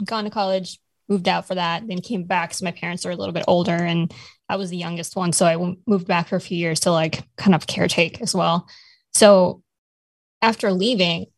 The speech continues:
I, and it was just one of those things that, you know, Spanish T V was on at all times. Like, we were,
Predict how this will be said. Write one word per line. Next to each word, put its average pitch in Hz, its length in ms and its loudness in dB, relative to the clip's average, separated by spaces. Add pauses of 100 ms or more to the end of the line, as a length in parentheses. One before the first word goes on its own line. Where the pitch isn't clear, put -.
(120)
I, 185 500 -2 (800)
and 214 80 4
it 214 60 6
was 226 100 2
just 254 220 -2
one 226 120 0
of 214 60 0
those 202 140 -2
things 196 160 -2
that, 175 160 -4 (180)
you 196 100 4
know, 160 120 2 (260)
Spanish 202 580 0
T 214 160 -6
V 196 120 0
was 185 120 -2
on 180 320 -4
at 170 80 -2
all 170 140 -2
times. 165 340 -8
Like, 170 160 0
we 190 80 4
were, 180 240 2